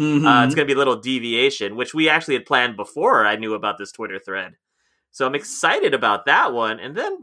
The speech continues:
Speaker 2: I don't know, what are you
Speaker 1: Yeah,
Speaker 2: gonna
Speaker 1: we'll see
Speaker 2: do?
Speaker 1: what happens. Um,
Speaker 2: Yeah.
Speaker 1: you know, I think the, the, the reason for us to exist is to talk about Wegmans or Wegmans adjacent topics.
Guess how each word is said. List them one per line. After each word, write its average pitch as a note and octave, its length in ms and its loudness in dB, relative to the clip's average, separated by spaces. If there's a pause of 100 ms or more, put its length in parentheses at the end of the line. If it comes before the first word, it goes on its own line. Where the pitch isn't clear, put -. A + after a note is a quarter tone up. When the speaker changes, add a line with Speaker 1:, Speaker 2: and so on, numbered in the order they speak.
Speaker 2:
I D3 180 -6
don't G#4+ 480 0
know, D3 40 -4
what G3+ 180 -2
are - 40 -4
you A3 100 4
Speaker 1:
Yeah, G4+ 240 0
Speaker 2:
gonna F#4 140 0
Speaker 1:
we'll A4 100 4
see A4+ 140 6
Speaker 2:
do? G#4+ 60 6
Speaker 1:
what A4 100 4 (240)
happens. D3 440 -4
Um, F3 480 0
Speaker 2:
Yeah. F#3+ 240 -2 (380)
Speaker 1:
you C#4 240 -4
know, F#3 240 4
I G3+ 140 4
think B3+ 240 0
the, G3 480 -6
the, D#3+ 560 -4
the D#3+ 160 -4
reason A3 640 2
for D#3+ 420 2
us C#3+ 380 0
to D3 220 0
exist A#2 800 -2 (560)
is D3 220 2
to D#3 180 -2
talk C#3+ 320 2
about C#3 340 2
Wegmans B2+ 600 0
or C3 240 0
Wegmans B2+ 540 0
adjacent A#2+ 880 -4
topics. - 800 -4